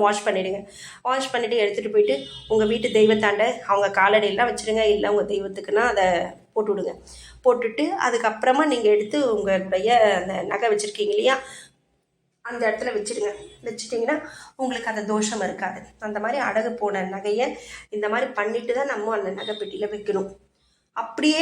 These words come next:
வாங்கிட்டு மீட்டுட்டு வந்த உடனே எடுத்துட்டு போயிட்டு அப்படியே அங்க வச்சீங்கன்னா அது உங்களுக்கு நல்லா இருக்காது. அதனால உங்களுக்கு கண்டிப்பா அந்த இடத்துல செல்வம் சேராது, நகை சேராது. இதை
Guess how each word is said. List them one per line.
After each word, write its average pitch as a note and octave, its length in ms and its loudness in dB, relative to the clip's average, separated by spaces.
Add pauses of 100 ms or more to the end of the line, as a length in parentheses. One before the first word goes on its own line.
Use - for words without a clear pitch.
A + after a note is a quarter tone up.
(120)
வாங்கிட்டு C4 380 2 (520)
மீட்டுட்டு C4+ 360 -4
வந்த A3 200 0
உடனே C#4 380 4
எடுத்துட்டு A3+ 260 2
போயிட்டு A#3 180 0
அப்படியே G#3 200 2
அங்க G3+ 160 -2
வச்சீங்கன்னா A3+ 460 -4
அது G3+ 120 -2
உங்களுக்கு F3 320 -8 (1040)
நல்லா G#3 220 4
இருக்காது. D3+ 280 -4 (840)
அதனால G#3+ 420 2
உங்களுக்கு G#3 280 2 (340)
கண்டிப்பா G#3 260 2
அந்த F3+ 100 2
இடத்துல G#3 300 0
செல்வம் G3 320 -4
சேராது, F#3 420 -2 (160)
நகை A3+ 240 -2
சேராது. F#3+ 400 0 (720)
இதை F#3+ 120 -2